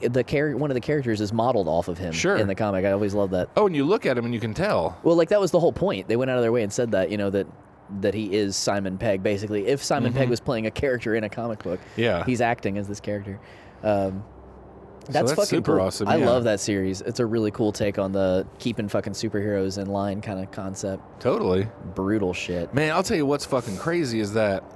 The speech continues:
Speaker 2: they've already wrapped on, uh, uh, black helicopters, black helicopters in the
Speaker 1: Oh my
Speaker 2: sky.
Speaker 1: God. Oh, no.
Speaker 2: Oh, God! Oh, God! Alex Jo-,
Speaker 1: We knew this
Speaker 2: Alex
Speaker 1: was a bad idea.
Speaker 2: Jones. Uh, they've already wrapped on Doctor Strange, and they've already started filming season four of Sherlock.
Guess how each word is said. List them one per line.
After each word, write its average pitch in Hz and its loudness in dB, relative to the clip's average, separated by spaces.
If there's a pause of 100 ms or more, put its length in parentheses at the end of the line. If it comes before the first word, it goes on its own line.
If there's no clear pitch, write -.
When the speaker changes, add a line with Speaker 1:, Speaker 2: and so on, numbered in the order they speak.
(920)
Speaker 2:
they've 151 2
already 147 2
wrapped 117 2
on, 98 0 (460)
uh, 90 0 (1000)
uh, - -4
black 120 4
helicopters, 107 2
black 135 6
helicopters 127 4
in 131 -2
the 214 2
Speaker 1:
Oh - 4
my 240 6
Speaker 2:
sky. 113 6
Speaker 1:
God. - -12
Oh, 214 4
no. 254 2
Speaker 2:
Oh, 147 8
God! 139 6
Oh, 147 8
God! 139 6
Alex 156 6
Jo-, 147 4
Speaker 1:
We 175 8
knew - 6
this - 8
Speaker 2:
Alex 190 8
Speaker 1:
was 160 4
a - 8
bad 196 10
idea. 156 8
Speaker 2:
Jones. 123 2 (260)
Uh, 113 4 (500)
they've 160 0
already 175 2
wrapped 139 2
on 110 2
Doctor 107 0
Strange, 101 -4 (380)
and - -4
they've 135 0
already 156 0
started 135 0
filming 131 -2
season 123 -4
four 123 4
of 98 0
Sherlock. 87 0